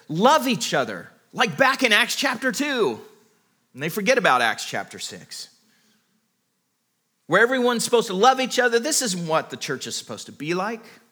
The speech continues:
And then there are those who are outside the church who seem to enjoy saying, "Hypocrites. See,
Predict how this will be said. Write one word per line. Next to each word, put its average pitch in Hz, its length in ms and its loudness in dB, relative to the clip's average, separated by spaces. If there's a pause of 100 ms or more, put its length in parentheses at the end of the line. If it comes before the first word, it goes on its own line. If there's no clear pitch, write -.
(1120)
And 180 120 -2
then 233 140 4
there 226 200 2
are 208 60 2
those 220 320 2
who 214 80 -6
are 180 160 2
outside 220 480 2
the 156 60 -6
church 208 400 -2
who 165 80 -6
seem 190 320 -6
to 175 100 -2
enjoy 160 340 -2
saying, 175 380 -4
"Hypocrites. 131 720 -10 (100)
See, 254 400 -4